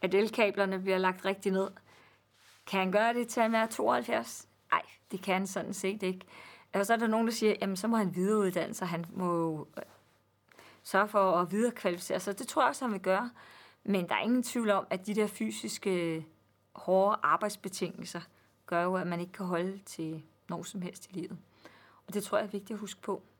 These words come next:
Vi er ikke alle sammen, vi har ikke alle sammen jobs, hvor man kan holde til når som helst. Og den her kamp for at sørge for en nedslidte pension, bedre vilkår for nogle af de nedslidte, den tror jeg, den bliver ikke umiddelbart så simpel. Og en tredje sag, som ligger mit eget hjerte meget nær,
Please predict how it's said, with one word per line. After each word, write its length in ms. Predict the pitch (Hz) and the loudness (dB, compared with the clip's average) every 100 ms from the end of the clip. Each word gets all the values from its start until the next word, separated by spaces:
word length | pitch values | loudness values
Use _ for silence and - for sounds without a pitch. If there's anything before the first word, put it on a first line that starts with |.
| _ - | _ -12
Vi 160 | 226 | -4
er 40 | 202 | -2
ikke 180 | 202 202 | 0 -2
alle 120 | 208 | -2
sammen, 520 | 214 208 190 190 196 - | -2 -2 -2 -6 -8 -6
vi 80 | |
har 120 | 185 208 | -2 0
ikke 180 | 214 | 0
alle 100 | 214 | 0
sammen 220 | 214 190 175 | 0 -6 -2
jobs, 240 | 190 185 - | -2 -2 -6
hvor 160 | 180 | -6
man 160 | - 180 | -6 -8
kan 120 | 196 | -6
holde 300 | 175 175 208 | -4 -2 -4
til 280 | 208 - 180 | -6 -6 -4
når 200 | 165 - | -4 -6
som 160 | - | -6
helst. 220 | 185 - - - - - - | -6 -6 -12 -16 -16 -16 -4
Og 100 | 202 | 0
den 160 | 208 226 | 2 2
her 80 | |
kamp 340 | 214 - 214 - | 0 2 0 0
for 140 | - | -8
at 60 | 208 | -4
sørge 200 | 214 208 | 0 0
for 140 | 208 | 0
en 120 | 202 | -2
nedslidte 1000 | 196 196 208 - - 190 185 - 214 202 | 0 -2 -2 -6 -10 -10 -10 -8 -4 -4
pension, 580 | 202 190 180 - 175 175 180 | -4 -4 -4 -4 -6 -6 0
bedre 240 | 190 196 | 0 0
vilkår 320 | 190 185 - | -4 -6 -6
for 140 | 170 170 | -6 -6
nogle 180 | 175 | -4
af 60 | 180 | -4
de 60 | 175 | -4
nedslidte, 400 | 170 - 180 170 - - - - - | -6 -6 -6 -8 -12 -18 -18 -16 -4
den 140 | 180 | -4
tror 200 | 180 269 | 0 2
jeg, 220 | 233 196 185 | 2 2 -2
den 140 | 196 226 | -2 0
bliver 160 | 233 | 2
ikke 120 | 220 | 2
umiddelbart 520 | 226 233 240 202 180 - | 2 0 2 2 2 -4
så 100 | 185 | -8
simpel. 400 | 180 - 175 185 - _ _ - | -6 -6 -8 -12 -14 _ _ -2
Og 100 | 220 | -2
en 140 | 220 | -2
tredje 400 | 220 - 247 254 | -4 0 2 2
sag, 280 | 247 196 - | 0 -2 -2
som 160 | - 208 | -4 -4
ligger 200 | 196 208 | 0 0
mit 180 | 196 185 - | 0 -4 -4
eget 180 | 190 202 | -2 0
hjerte 220 | 208 185 | -2 -2
meget 240 | 196 185 196 | 0 -2 0
nær, 260 | 190 - | -2 -2